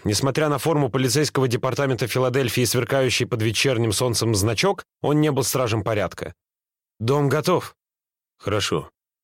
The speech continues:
Я заметил, что Рокко странно на меня смотрит, и резко бросил: «Что такое?» «Да ничего». Он прочистил горло. «Просто ты выглядишь, будто вот-вот... э,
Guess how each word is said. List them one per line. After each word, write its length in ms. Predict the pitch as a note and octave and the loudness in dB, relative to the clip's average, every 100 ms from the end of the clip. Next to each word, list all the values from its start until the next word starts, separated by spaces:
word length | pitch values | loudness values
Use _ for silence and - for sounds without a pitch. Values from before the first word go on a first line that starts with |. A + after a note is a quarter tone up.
| A2+ | -2
Я 160 | B2+ | 0
заметил, 380 | B2+ C#3+ D#3+ C#3 | 2 0 0 0
что 240 | - - | -2 0
Рокко 440 | A#2+ C3+ E3 - B2 | 0 0 0 0 -2
странно 500 | - - C#3+ D3+ C#3+ | -2 -2 0 2 2
на 80 | C#3+ | 2
меня 260 | C#3 C3 | 2 0
смотрит, 480 | B2 C#3+ E3+ C#3 B2 | 2 2 2 0 0
и 60 | B2+ | 0
резко 260 | C3 C3+ | 0 -2
бросил: 460 | A#2+ B2 A2+ F#2 F2 _ _ _ _ _ | 0 0 0 -2 -4 _ _ _ _ _
«Что 260 | - C#3+ | -2 0
такое?» 380 | C3 G2 F#2 D#2+ - _ _ _ _ _ - | 2 0 -2 -4 -10 _ _ _ _ _ -6
«Да 760 | - D3+ C3+ C3 A#2 G#2 F2+ D#2+ - | 0 2 2 2 2 0 0 -4 -6
ничего». 680 | E2 G2+ G#2 - G2+ G2+ C3+ G#2 - - _ _ | -2 0 0 0 2 2 0 -4 -12 -20 _ _
Он 160 | A#2 B2 | -2 0
прочистил 480 | A#2+ A#2+ B2 A#2 | 0 0 0 0
горло. 400 | G#2+ A2+ F#2 F2 - _ _ _ _ _ _ | 0 0 0 -2 -8 _ _ _ _ _ _
«Просто 460 | - F3+ E3 - C#3 | 0 2 2 0 0
ты 160 | D3+ | 2
выглядишь, 800 | D#3 F3+ C3+ B2 A#2 F#2+ - - | 4 4 4 2 2 2 0 0
будто 560 | A2+ A#2 A2+ - A2 G#2+ | 0 0 -2 0 0 0
вот-вот... 580 | G#2 A2+ A#2 G2 - G2 | 0 0 0 -2 -6 -4
э, 280 | F#2 F2 | -2 -2